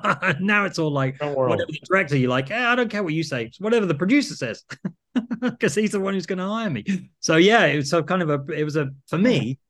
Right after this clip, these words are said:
Speaker 1: it seemed like it was a real shift. And it was like after the, after the crisis, it was kinda like I'd phone producers up and they'd be like, "Yeah, I don't want to talk to you." <laughs> Like, he didn't give me any respect. He just listened to what the director said. And it was like, "Well,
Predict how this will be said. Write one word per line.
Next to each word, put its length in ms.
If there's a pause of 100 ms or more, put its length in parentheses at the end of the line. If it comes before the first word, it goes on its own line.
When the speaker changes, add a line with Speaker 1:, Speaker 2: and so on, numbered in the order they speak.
(120)
Speaker 1:
it 100
seemed 240
like 160
it 60
was 160
a 60
real 220
shift. 460
And 100
it 80
was 140
like 180 (200)
after 260
the, 180 (260)
after 300
the 300
crisis, 500
it 60
was 100
kinda 160
like 140
I'd 100
phone 240 (100)
producers 520
up 140
and 100
they'd 80
be 60
like, 160
"Yeah, 140
I 40
don't 80
want 160
to 80
talk 80
to 100
you." 280
<laughs> 80
Like, 120
he 160
didn't 220
give 100
me 140
any 180
respect. 460
He 100
just 160
listened 200
to 40
what 120
the 60
director 360
said. 140
And 80
it 20
was 80
like, 180
"Well, 260